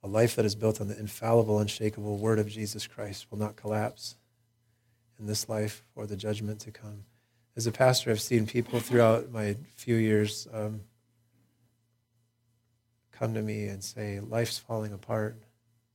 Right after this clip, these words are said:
And the ones that are really, really freaking out are the ones that don't have a real solid foundation.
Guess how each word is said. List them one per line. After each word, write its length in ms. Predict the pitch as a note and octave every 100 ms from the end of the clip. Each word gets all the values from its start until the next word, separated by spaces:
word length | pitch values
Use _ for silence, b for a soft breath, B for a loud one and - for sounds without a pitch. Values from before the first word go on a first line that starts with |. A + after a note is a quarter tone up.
| _ _ _ _ _ _ _ _ _ _ _ _ _ _ _ _ _ _ _ _ _ _ _ _ _ _ _ _ _ _ _ _ _ _
And 80 | G#2+
the 40 |
ones 220 | A2 C#3
that 120 | C3 A#2+
are 100 | A2+
really, 240 | A#2+ B2+
really 240 | A2+ A#2+
freaking 400 | G2+ - A#2 A2
out 180 | G#2+ A#2
are 80 | G#2+
the 100 | G2
ones 200 | G2+ G#2
that 140 | G2+
don't 160 | F#2 G#2
have 160 | G#2 G2
a 100 | G2
real 140 | G2
solid 360 | - A2 G#2 G2
foundation. 800 | G2+ F#2+ G#2 C3+ A#2+ B2+ A2+